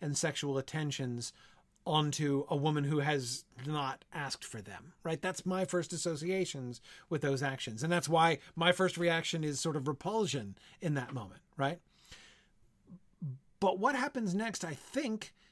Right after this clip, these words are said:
is designed to make me question my assumptions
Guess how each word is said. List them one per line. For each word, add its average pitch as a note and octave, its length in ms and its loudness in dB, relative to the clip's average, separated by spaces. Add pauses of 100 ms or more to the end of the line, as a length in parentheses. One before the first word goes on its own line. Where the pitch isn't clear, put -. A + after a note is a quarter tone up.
(160)
is D#3+ 180 2
designed E3 420 2
to D#3+ 100 2
make D#3 320 0
me D#3 140 2
question D3+ 460 -4 (640)
my D3 200 2
assumptions - 640 -4